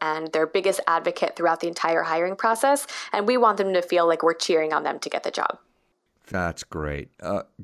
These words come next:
Speaker 2: Lisa, and what would the takeaway therefore be on this?
Speaker 1: So, uh, to sum up that last key takeaway, I would say candidates are making decisions about where they want to work based on their interview experience.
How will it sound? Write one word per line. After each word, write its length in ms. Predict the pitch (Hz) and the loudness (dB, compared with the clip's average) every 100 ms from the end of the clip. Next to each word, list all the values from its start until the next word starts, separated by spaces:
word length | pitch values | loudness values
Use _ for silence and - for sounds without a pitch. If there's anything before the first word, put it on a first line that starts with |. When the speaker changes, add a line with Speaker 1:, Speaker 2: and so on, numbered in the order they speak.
| - | -12
Speaker 2:
Lisa, 440 | 113 117 123 127 | -8 -4 -2 0
and 140 | 104 104 | 0 0
what 120 | 117 | 0
would 120 | 120 | -2
the 60 | 104 | -2
takeaway 380 | 110 101 92 80 | -4 -2 0 0
therefore 300 | 80 - 78 | 0 -2 -4
be 160 | 76 | -4
on 140 | 69 65 | -6 -8
this? 320 | - - - _ _ _ | -12 -16 -20 _ _ _
Speaker 1:
So, 260 | - 247 247 - | 2 4 2 -2
uh, 80 | 202 | -4
to 160 | - 233 | -2 0
sum 220 | 220 202 | 2 2
up 100 | 180 | 2
that 160 | 202 190 | 2 2
last 240 | 180 - | 0 -4
key 100 | 190 | -6
takeaway, 500 | 185 165 170 160 160 - | -2 0 2 2 0 2
I 80 | 190 | 2
would 120 | 196 | 2
say 280 | 185 165 160 - - | 2 0 -2 -8 -16
candidates 420 | - 262 277 277 254 | -4 0 2 2 4
are 60 | |
making 300 | 180 175 175 | 2 0 0
decisions 460 | 175 165 156 175 185 | -2 -2 -4 -4 -4
about 240 | 170 - | -2 0
where 160 | 175 165 | 2 2
they 120 | 180 | 4
want 180 | 175 165 | 4 2
to 40 | |
work 440 | 160 165 180 - - | 2 2 2 -2 0
based 260 | 190 175 175 | 0 2 0
on 80 | 165 | 0
their 120 | 165 | -2
interview 340 | 151 151 156 | -2 -4 -4
experience. 640 | 147 - - - - - | -4 -2 -2 -2 -4 -10